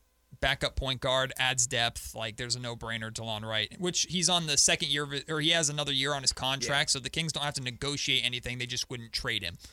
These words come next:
Speaker 2: Yeah.
Speaker 1: basically.
Speaker 2: Yep, I, I'm, keep Delon Wright, absolutely. He's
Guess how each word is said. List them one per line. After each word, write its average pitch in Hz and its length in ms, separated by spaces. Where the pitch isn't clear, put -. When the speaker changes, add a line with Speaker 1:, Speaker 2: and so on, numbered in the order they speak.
Speaker 2:
Yeah. 120 200
Speaker 1:
basically. 104 420
Speaker 2:
Yep, 147 300
I, 123 120
I'm, 117 260
keep 160 220
Delon 143 300
Wright, 127 200
absolutely. 113 520
He's 110 240